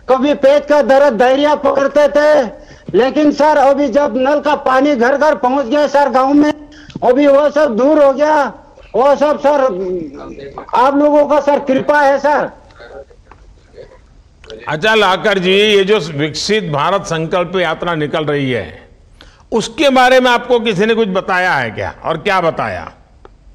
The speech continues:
Speaker 1: उसके बारे में, सर, <clears throat> उसके बारे में, सर, मेरा ग्राम पंचायत का, ग्राम पंचायत ने मुझे खबर दिया, बताया, सर।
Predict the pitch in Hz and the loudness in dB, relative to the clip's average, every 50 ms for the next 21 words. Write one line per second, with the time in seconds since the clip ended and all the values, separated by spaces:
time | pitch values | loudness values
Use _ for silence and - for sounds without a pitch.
0 | _ - _ _ _ _ - - _ _ _ _ _ _ _ _ _ _ _ _ | _ -20 _ _ _ _ -20 -20 _ _ _ _ _ _ _ _ _ _ _ _
1 | _ _ _ - _ _ _ _ _ - - 202 - - 240 - - - 311 311 | _ _ _ -20 _ _ _ _ _ -18 -16 -8 -2 0 0 0 0 0 0 0
2 | 311 302 294 294 302 311 311 311 - - - 302 294 302 277 - - - - - | 0 0 0 0 0 -2 -2 -6 -8 -6 -4 -2 -2 -2 -4 -6 -8 -14 -16 -6
3 | - 202 208 208 175 143 - - - - - - - - - _ _ _ - 147 | -2 0 0 2 0 -2 -4 -8 -14 -20 -20 -20 -20 -20 -20 _ _ _ -4 -2
4 | 208 233 - - 294 294 269 285 285 285 294 294 294 302 311 294 - 277 294 294 | -2 0 2 2 2 2 4 2 2 4 4 2 2 2 0 0 0 0 2 2
5 | 285 285 269 220 - - 202 208 240 277 285 302 269 220 247 262 285 285 - - | 2 2 0 -2 -2 -4 -2 0 2 2 2 2 2 2 2 2 2 2 2 2
6 | 277 269 262 - 269 302 294 285 - - - 302 294 294 294 277 - - - - | 0 0 0 0 0 0 0 -2 -4 -2 0 2 2 2 2 0 0 -4 -8 -14
7 | - - 190 170 - - - - _ - _ _ _ _ _ - - - _ _ | -12 -10 -10 -10 -10 -12 -18 -20 _ -20 _ _ _ _ _ -20 -20 -20 _ _
8 | _ - - - 165 202 254 294 285 - 294 269 269 - 277 311 311 226 285 285 | _ -10 -4 -2 0 2 2 2 2 0 0 0 0 0 0 0 0 0 -2 -2
9 | 302 285 277 277 240 285 302 302 277 285 - 196 208 - - 226 240 277 302 294 | 0 0 0 0 2 2 2 2 0 0 -2 -4 -4 -2 -2 -2 0 0 0 -2
10 | 233 233 277 294 294 294 240 262 254 247 247 269 285 285 294 294 277 285 269 285 | -2 0 0 2 2 2 2 0 2 2 2 2 2 2 2 2 0 0 0 0
11 | 302 285 277 | 0 -2 -2